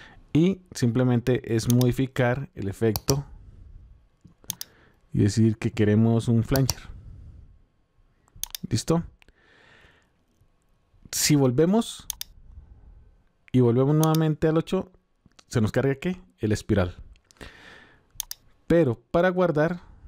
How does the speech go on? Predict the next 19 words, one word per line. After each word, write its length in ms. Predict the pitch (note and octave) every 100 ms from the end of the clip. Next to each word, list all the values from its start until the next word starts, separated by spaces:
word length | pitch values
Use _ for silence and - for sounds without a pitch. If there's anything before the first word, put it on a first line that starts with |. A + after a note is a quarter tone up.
| - - -
necesitamos 760 | A#2+ A2+ B2 C3+ C#3+ - - - - _ _ _
flanger 460 | - C#3 C3+ C#3 E3 - - - - - - - - - _ _ _ _ _ _ _ _ _ _ _ _ _ _ - - - - - - - - _ - - - - - _
y 100 | D#3+
decirle 400 | E3+ - C#3+ C#3
aquí 340 | B2+ D#3 - _ _ _ _ _ _ _ _
save, 420 | - C#3+ B2 - _ - _ _
pero 160 | - B2
debemos 500 | B2 C3 D#3 - - _ _ _ _ -
estar, 500 | A#2+ C3+ B2+ D3 D#3 _ _ _ _ _ _
eh, 460 | C3 C3 B2 A2+ -
muy 200 | C3 C#3
bien 200 | C#3 D3
acá, 360 | C#3+ E3 F3 E3 -
que 100 | G#2+
esté 380 | - C3 C#3+ - - _
en 140 | A#2+
el 80 | G#2+
path 240 | - A#2+
correcto. 520 | - B2+ B2+ B2 -